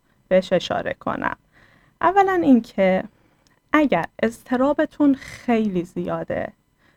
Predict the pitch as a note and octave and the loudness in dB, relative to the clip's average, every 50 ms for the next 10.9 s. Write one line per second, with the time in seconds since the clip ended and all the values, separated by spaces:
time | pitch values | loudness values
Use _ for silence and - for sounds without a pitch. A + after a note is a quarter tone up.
0 | _ - A3 - - - - A3+ A3+ A3 A3+ G#3+ - A#3+ C4 C#4+ C#4 C#4 C#4+ C#4 | _ -6 -6 -6 -6 -4 0 0 2 2 0 -2 -2 -2 0 0 2 2 0 0
1 | - - - - C4 C4+ C#4 D4 C#4 A3+ F3+ F3+ - F3 - - F3 E3+ E3+ F3+ | -2 -8 -4 -2 0 2 2 2 2 2 0 -2 -4 -6 -4 -2 -4 -4 -4 -6
2 | - - F#3 F3+ F#3+ F#3+ - - - F#3 - - - - - - A#3+ C4 B3 A#3 | -10 -10 -8 -8 -8 -10 -10 -12 -12 -12 -12 -12 -14 -12 -4 2 2 4 4 4
3 | A#3+ B3 B3+ - _ _ _ _ _ _ A#3 A#3 B3 A#3+ A#3+ A#3+ A#3 A#3+ C4+ C#4 | 2 0 -2 -6 _ _ _ _ _ _ 2 2 2 2 2 0 0 2 2 2
4 | D4+ D#4 D4+ C#4+ C#4+ C4 A#3 A3+ G#3+ G3 F#3 E3+ - - D#3+ E3 - - - F#3+ | 2 4 4 6 6 6 6 4 0 0 -2 -2 -2 -4 -6 -6 -6 -6 -6 -6
5 | F#3 F3 - F3+ - - - - - - - _ _ _ _ _ _ _ _ - | -4 -6 -10 -12 -12 -10 -10 -10 -10 -10 -12 _ _ _ _ _ _ _ _ -4
6 | - G#3 F#3+ - _ _ _ _ _ - A#3+ A#3 A#3 - - - _ _ _ _ | -2 -2 -2 -2 _ _ _ _ _ 2 4 4 2 -2 -10 -20 _ _ _ _
7 | _ _ - G3 F3+ F3 F3+ F3+ F3+ F#3 - - - A3 A3 A#3 G#3+ - G#3 G3+ | _ _ 0 2 2 2 2 0 0 -2 -8 -4 -2 -2 -2 -2 -4 -4 -4 -2
8 | G3+ G3+ G3 G3 G3 G3+ G3 - F3+ E3+ E3 - _ F3 E3+ E3+ E3+ F3 E3+ E3+ | 0 2 2 2 2 0 -2 -2 0 0 0 -2 _ -8 -6 -2 0 0 0 0
9 | F#3 G#3 - - G3+ F#3+ F#3+ G3 G3 G3 F#3+ F#3 F3+ E3+ E3+ E3+ - G3 F3+ - | -2 -4 -4 -2 0 2 2 4 2 2 0 -2 -4 -4 -4 -6 -6 -8 -12 -8
10 | - - F3 F#3 - - - - - - _ - A#3 A#3+ A#3+ A#3+ B3 | -4 -4 -2 -2 -2 -2 -2 -2 -2 -6 _ -2 0 2 2 0 -2